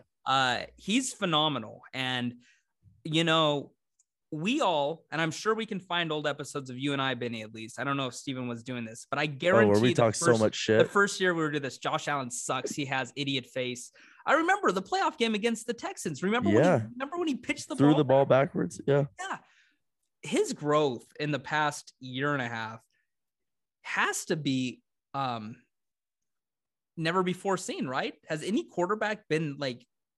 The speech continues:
Speaker 1: looked at as badly as he was to then being, like, a, everybody would say he's an M V P candidate?
Speaker 2: I mean, the first two years he was, yeah, kind of a,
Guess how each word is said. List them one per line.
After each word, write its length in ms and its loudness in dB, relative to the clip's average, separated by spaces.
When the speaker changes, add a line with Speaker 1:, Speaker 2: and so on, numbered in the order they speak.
Speaker 1:
looked 300 -4
at 340 -2
as 180 -8
badly 500 -2
as 140 -4
he 180 -6
was 460 -6
to 80 -4
then 280 2
being, 380 -4
like, 200 -8
a, 160 -4
everybody 460 4
would 200 -4
say 140 -6
he's 200 -8
an 100 -4
M 100 -6
V 100 -8
P 420 -10
candidate? 360 -10
Speaker 2:
I 140 6
mean, 200 2
the 80 6
first 380 2
two 160 2
years 480 4
he 140 0
was, 280 2
yeah, 260 6
kind 260 -2
of 120 -4
a, 180 2